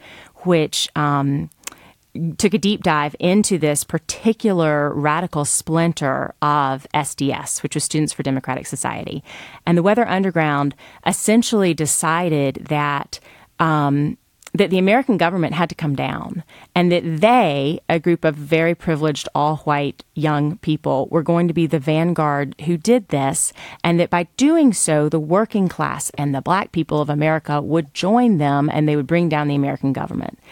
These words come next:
So it was sort of hubris at its extreme. And it kind of started in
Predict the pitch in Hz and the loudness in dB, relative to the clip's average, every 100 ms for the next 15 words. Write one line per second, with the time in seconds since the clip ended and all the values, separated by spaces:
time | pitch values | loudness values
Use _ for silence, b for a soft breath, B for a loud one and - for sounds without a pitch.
0 | B B B - 202 170 180 - 196 175 | B B B 0 2 2 2 2 2 0
1 | - - - 220 220 190 185 175 - - | -2 -12 -2 2 2 4 2 2 -2 -4
2 | 156 156 147 - - - - 160 - - | -4 -2 -2 -2 -2 -2 -2 -4 -2 -4
3 | - - - 151 143 131 - - 151 B | -6 -6 -4 0 0 -2 -4 -6 -8 B
4 | B B B - 180 175 170 165 165 - | B B B -2 2 2 2 0 0 0
5 | 190 - 190 196 170 - - - - 190 | 0 0 0 0 0 -2 -2 -2 2 4
6 | 220 247 202 160 165 156 151 151 156 | 4 4 0 0 0 2 2 2 -2